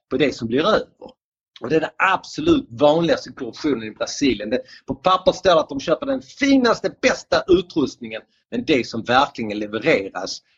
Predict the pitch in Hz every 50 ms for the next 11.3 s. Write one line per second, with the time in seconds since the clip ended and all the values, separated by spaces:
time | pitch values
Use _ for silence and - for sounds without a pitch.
0 | _ _ - 135 127 113 113 104 110 113 110 101 110 120 139 139 127 104 98 92
1 | - - - - 101 101 110 98 - - - 120 117 117 123 127 123 120 113 139
2 | 139 117 107 98 98 92 90 107 107 104 - - 127 123 120 131 139 139 127 113
3 | 110 107 120 117 - _ _ _ _ - 131 131 135 135 - 127 113 - - 113
4 | 113 117 135 139 127 120 113 104 101 101 107 101 113 - - 135 135 143 - -
5 | - 117 - - 120 120 - - _ _ - 117 95 90 - - 110 92 92 -
6 | _ _ - 98 - - - - - - - - 214 214 208 220 202 170 - 165
7 | 170 165 175 175 170 160 135 - - 151 139 131 127 123 120 127 135 135 131 120
8 | 104 - - 110 107 123 120 120 117 107 92 - - 117 110 113 - - 101 90
9 | 85 85 - - 104 98 117 135 131 110 - - - - - 107 127 127 127 123
10 | - - 294 - - 113 135 151 175 139 117 - 123 131 160 160 - - - -
11 | - - - 110 113 113